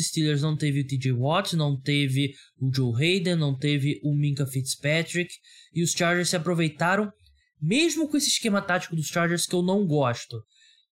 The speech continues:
É, eu até brinquei no Twitter que o, a comissão técnica dos Chargers parece usar o Justin Herbert como se tivesse o Baker Mayfield, né? É um jogo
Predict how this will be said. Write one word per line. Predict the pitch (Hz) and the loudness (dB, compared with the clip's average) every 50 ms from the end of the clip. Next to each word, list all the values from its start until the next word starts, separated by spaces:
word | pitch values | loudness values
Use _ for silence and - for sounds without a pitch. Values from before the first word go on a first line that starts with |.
| _ - | _ -2
É, | 135 139 139 135 135 131 131 131 131 - | 0 2 2 2 4 4 4 2 2 2
eu | 139 147 | 2 2
até | 147 143 175 170 | 2 2 0 0
brinquei | 170 175 170 165 180 | 2 0 0 0 0
no | 165 165 | 0 0
Twitter | 151 - 156 151 160 170 170 156 160 147 131 | 0 0 2 2 2 2 0 0 -2 -2 0
que | 147 151 | 0 0
o, | 147 147 143 - | 2 2 0 -2
a | - 139 143 139 | -2 -4 -4 -2
comissão | 139 151 156 147 - 156 | 0 -2 0 0 0 -2
técnica | 151 - 156 151 160 156 151 160 | 0 0 0 0 0 0 0 0
dos | 151 143 135 | -2 -2 -4
Chargers | - - 156 147 160 156 170 170 165 | -2 -2 0 0 2 2 0 -2 -2
parece | - 170 156 151 151 160 160 - - 175 170 - _ - _ _ _ _ _ _ _ _ _ - | -2 0 0 2 2 0 0 0 0 -2 -2 -2 _ -18 _ _ _ _ _ _ _ _ _ 0
usar | 160 143 160 180 | 2 2 4 2
o | 165 | 2
Justin | 143 170 165 - 180 | 2 2 0 2 2
Herbert | 175 147 139 165 170 175 185 185 175 - | 2 2 4 4 2 2 2 0 -2 -2
como | - 196 190 185 | -2 0 0 0
se | - - | 0 0
tivesse | - 165 175 165 - 175 | 0 0 0 0 0 0
o | |
Baker | 151 160 160 156 - 175 165 147 | 0 0 0 0 2 2 2 2
Mayfield, | 151 156 151 147 139 - 131 127 117 120 120 | 2 2 2 2 0 -2 -4 -4 -2 -2 -2
né? | 120 123 123 127 | -2 0 0 0
É | 131 | 0
um | 135 143 135 | 0 0 0
jogo | 131 143 151 151 165 165 160 | -2 -2 -2 -2 -4 -6 -6